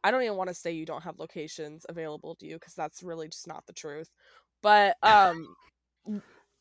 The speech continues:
Speaker 1: if Kevin Feige wants to say he doesn't have locations available
Speaker 2: Yeah, like,
Speaker 1: to
Speaker 2: stop
Speaker 1: him
Speaker 2: acting like it, though. Like, stop acting like y'all broke. Y'all can do this.
Speaker 1: Yeah.
Speaker 2: Like, what you, what's going on
Speaker 1: Um,
Speaker 2: here?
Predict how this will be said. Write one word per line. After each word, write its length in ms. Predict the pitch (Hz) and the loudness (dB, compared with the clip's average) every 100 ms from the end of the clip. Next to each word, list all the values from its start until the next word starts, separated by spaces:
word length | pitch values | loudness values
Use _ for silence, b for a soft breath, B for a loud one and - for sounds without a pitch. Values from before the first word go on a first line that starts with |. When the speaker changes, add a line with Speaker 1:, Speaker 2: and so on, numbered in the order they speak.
| _ | _
Speaker 1:
if 200 | 262 - | 6 6
Kevin 260 | - 285 285 | 4 0 0
Feige 400 | 285 240 233 214 | 2 2 2 -2
wants 220 | 202 185 | -2 -2
to 80 | 196 | -4
say 280 | - 175 165 | -2 -2 -2
he 80 | 175 | -4
doesn't 220 | 170 175 | -6 -6
have 180 | 185 170 | -8 -8
locations 560 | 170 175 160 - 160 | -8 -8 -10 -10 -18
available 280 | 165 156 - | -14 -12 2
Speaker 2:
Yeah, 60 | 311 | 8
like, 160 | 359 240 | 10 10
Speaker 1:
to 40 | |
Speaker 2:
stop 160 | 269 165 | 6 8
Speaker 1:
him 40 | |
Speaker 2:
acting 280 | 214 - 285 | 6 8 8
like 180 | 185 180 | 8 8
it, 140 | 151 | 6
though. 160 | 139 127 | 6 6
Like, 140 | 135 | 6
stop 140 | - 277 | 2 0
acting 140 | 269 | 4
like 100 | 247 | 6
y'all 120 | 233 | 8
broke. 540 | 208 170 277 285 110 - | 8 8 8 6 4 0
Y'all 180 | 196 277 | -2 2
can 140 | 302 | 6
do 160 | 285 320 | 8 10
this. 400 | 302 147 110 - | 10 8 8 2
Speaker 1:
Yeah. 160 | 202 | 2
Speaker 2:
Like, 140 | 175 - | 2 0
what 180 | 285 302 | -2 0
you, 80 | |
what's 140 | 302 - | -2 0
going 200 | 320 269 | 8 10
on 280 | 254 320 277 | 12 10 6
Speaker 1:
Um, 0 | |
Speaker 2:
here? 420 | 226 135 110 | 4 4 2